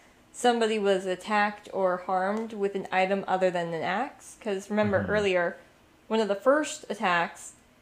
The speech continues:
Speaker 1: um, Catherine and Joseph Margot, Mago, Margot?
Speaker 2: Margot.
Speaker 1: Um,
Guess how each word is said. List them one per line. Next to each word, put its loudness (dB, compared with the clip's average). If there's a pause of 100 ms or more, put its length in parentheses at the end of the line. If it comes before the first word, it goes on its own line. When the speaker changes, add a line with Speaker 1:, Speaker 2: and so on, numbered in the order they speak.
(440)
Speaker 1:
um, 0 (1500)
Catherine 0
and 0
Joseph 0
Margot, 2 (400)
Mago, 4 (600)
Margot? -2 (140)
Speaker 2:
Margot. 8 (460)
Speaker 1:
Um, 2